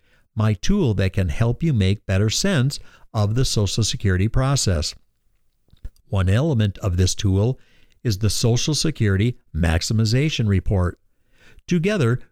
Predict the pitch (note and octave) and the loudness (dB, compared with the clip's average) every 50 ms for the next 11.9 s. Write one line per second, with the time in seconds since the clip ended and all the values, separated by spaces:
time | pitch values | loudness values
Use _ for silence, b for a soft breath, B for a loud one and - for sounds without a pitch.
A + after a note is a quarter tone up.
0 | b - D#3 F3 - G#3+ G#3 E3 C3 B2+ C3 A#2 B2 C#3 C#3 - - E3 D#3+ - | b -2 -2 -2 0 0 0 2 2 2 2 2 0 0 -2 0 0 -2 -2 0
1 | - G#2 G2 F#2+ G2 A2 - _ _ _ _ _ _ _ _ _ _ _ _ _ | 2 2 2 2 0 -2 -4 _ _ _ _ _ _ _ _ _ _ _ _ _
2 | _ _ _ _ _ _ - - D3+ A#2+ - D#3+ D3+ D#3+ F3 D#3+ C3 C3 C3+ C3 | _ _ _ _ _ _ -4 -2 0 0 0 0 0 0 0 -2 -2 0 0 0
3 | C3 A2+ G#2 F2+ F#2+ B2 B2+ - D#3+ D3+ C3+ - - C#3+ D3 E3 D#3+ C3 G#2 E2+ | 0 0 0 0 0 -2 -2 0 -2 -4 -4 -4 -4 -2 0 0 0 0 0 0
4 | - F2+ E2+ F2 G2+ - - b b b b b b _ _ G#2+ G2 G2 G#2 B2 | 0 0 0 0 0 -2 -6 b b b b b b _ _ -2 0 2 2 2
5 | B2 A2 G#2 G2+ G2 F#2 F2+ F#2 - - - - F3 E3+ A#2+ F#2+ G2 A2 - b | 2 0 0 -2 0 0 0 0 0 0 -2 -2 -2 0 0 0 0 -2 -2 b
6 | b b b b b b b b - E3+ F#3+ G3+ F3+ - - C3+ A#2+ A#2+ B2 B2+ | b b b b b b b b -2 0 0 0 0 0 0 2 2 2 2 2
7 | A2 A2+ B2+ C3+ A2+ - - A#2 G#2+ G2+ - A2 A2 A#2 A#2+ - - F#2+ F#2 F2 | 2 2 0 0 -2 0 2 2 2 2 2 0 0 0 -2 -2 -2 -2 -2 0
8 | - G#2 G#2+ A2+ G#2+ G#2 B2+ C#3 D3 A#2 - - F2+ D#2+ - - _ _ _ _ | 0 0 0 2 2 0 0 0 0 -2 -2 -2 -4 -4 -4 -8 _ _ _ _
9 | _ _ _ _ b b b b b b b b b b b - G#2 A2 A2+ G#2+ | _ _ _ _ b b b b b b b b b b b -4 -2 0 2 2
10 | G2+ - A#2+ A2 G2+ G2 F2+ - - B2+ D3 D#3+ C#3 A2 G2 F#2+ F2 - - A#2+ | 2 2 0 0 2 0 0 -2 -2 -2 0 0 0 0 0 0 -2 -2 -2 0
11 | A2+ G#2 - - G#2 - - G#2 - C3+ D#3 F3 E3 B2+ G#2 G#2 G#2 | 0 0 0 -2 -2 -2 -2 -2 0 0 0 2 2 2 2 0 0